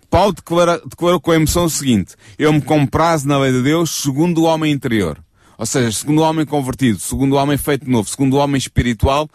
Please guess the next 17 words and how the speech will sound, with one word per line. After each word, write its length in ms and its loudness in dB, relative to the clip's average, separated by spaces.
eu 160 -2
comprazo-me 800 -2
na 140 -4
observância 560 -2
da 100 -2
lei 180 0
de 60 -2
Deus. 220 -6
Ele 160 0
diz 160 0
isto 220 -2
em 80 2
Romanos 340 0
sete, 220 -4
vinte 180 0
e 80 -2
dois. 380 -6